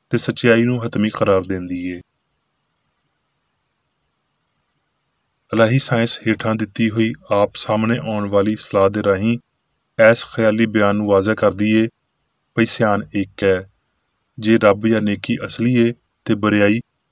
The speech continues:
ਯਾਨੀ ਰੱਬ ਦੀ ਗੈਰ ਮੁਸ਼ਾਬਤ ਵੀ ਨਕਲੀ ਏ। ਤੇ ਬੁਰਾਈ ਸਿਰਫ ਨਕਲੀ ਨੂੰ ਅਸਲੀ ਦਾ ਰੂਪ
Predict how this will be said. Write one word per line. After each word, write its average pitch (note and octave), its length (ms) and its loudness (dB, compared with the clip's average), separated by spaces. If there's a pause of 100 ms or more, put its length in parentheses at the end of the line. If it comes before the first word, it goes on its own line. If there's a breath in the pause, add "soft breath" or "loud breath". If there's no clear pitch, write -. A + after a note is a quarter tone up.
(160)
ਯਾਨੀ A2+ 220 2
ਰੱਬ G#2+ 240 4
ਦੀ G#2+ 220 0
ਗੈਰ G2+ 160 4
ਮੁਸ਼ਾਬਤ G#2 540 -4
ਵੀ G#2+ 220 -4
ਨਕਲੀ F#2+ 500 -8
ਏ। F#2 220 -6 (720)
ਤੇ A#2+ 100 4
ਬੁਰਾਈ A2+ 360 4
ਸਿਰਫ B2 380 -2
ਨਕਲੀ A#2+ 300 0
ਨੂੰ B2+ 220 -2
ਅਸਲੀ B2 240 -2
ਦਾ A#2+ 140 2
ਰੂਪ G#2+ 220 -4